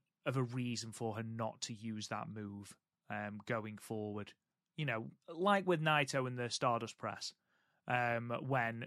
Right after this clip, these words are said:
you know, he'd carry on using it in an attempt to sort of gain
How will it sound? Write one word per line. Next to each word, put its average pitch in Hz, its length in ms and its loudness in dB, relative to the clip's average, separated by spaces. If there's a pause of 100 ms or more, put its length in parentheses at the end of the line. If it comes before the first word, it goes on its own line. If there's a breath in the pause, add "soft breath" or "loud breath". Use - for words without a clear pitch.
you 147 100 0
know, 113 220 -2
he'd - 280 -4
carry 135 380 4
on 120 140 0
using 120 400 -4
it 113 100 -2
in 117 100 0
an 117 120 -4
attempt 117 480 -2
to 113 260 0 (300 loud breath)
sort 120 260 -2
of 113 80 -14
gain 120 480 -2